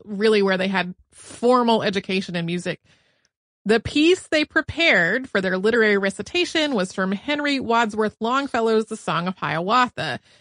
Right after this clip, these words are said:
In particular, it was part twenty, The Famine.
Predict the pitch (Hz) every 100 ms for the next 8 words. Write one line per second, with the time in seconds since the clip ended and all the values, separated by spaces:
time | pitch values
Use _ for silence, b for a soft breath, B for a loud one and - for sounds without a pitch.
0 | b 185 180 180 202 214 202 196 190 -
1 | - 202 - - 220 220 202 185 190 180
2 | - 240 240 165 120